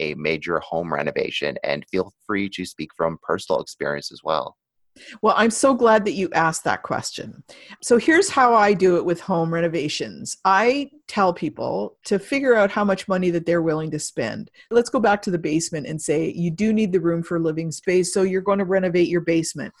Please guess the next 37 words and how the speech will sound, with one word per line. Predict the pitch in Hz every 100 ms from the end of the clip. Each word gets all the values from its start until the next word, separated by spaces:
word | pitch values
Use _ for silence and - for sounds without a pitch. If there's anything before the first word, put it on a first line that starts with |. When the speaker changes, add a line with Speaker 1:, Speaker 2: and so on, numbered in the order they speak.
| _
Speaker 2:
How | - 339
much | 427 403
are |
you | 262 240
willing | 214 214 214
to | 214
spend? | 180 - 196 151 117 - _
So | - 240 226 220
how | - 302
much | 320 311 -
can | - 262
you | 226
afford | - 226 196
to |
finance, | 185 196 202 202 190
and | 190 170
how | 196
much | 196 190
are | 185
you | 175
willing | 170 175 170
to | 151
spend | - 165 156 -
on | 165
that | 165 123 -
basement? | 151 156 - 95 - _ _ - _
That's | 180 202 277 370 -
where | 277
the | 220
number | 175 175 180
should | 175 160
come | 180 180
from. | - 131 -
It | 220 240
shouldn't | - 427 427 330
come | - 233 247
from | - 170 156 151 175